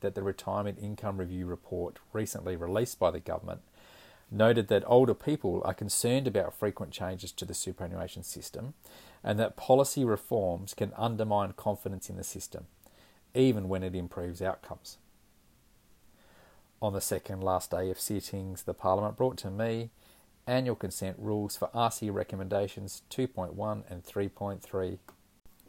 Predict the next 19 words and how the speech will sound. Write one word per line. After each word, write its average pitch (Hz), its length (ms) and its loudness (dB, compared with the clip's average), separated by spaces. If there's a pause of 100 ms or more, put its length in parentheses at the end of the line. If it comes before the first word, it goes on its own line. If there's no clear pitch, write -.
(600)
With 123 160 4
a - 20 4
confirmed 123 480 2
start 113 320 2
date 101 240 2
of 92 160 0
the 95 60 -4
first - 320 0
of 104 80 -2
July 92 300 4
two 101 200 -6
thousand 92 320 -2
and 87 100 -6
twenty 120 460 -6
for 101 140 -6
these 95 260 -2
Royal 92 180 0
Commission 90 440 -8
measures, 90 420 -6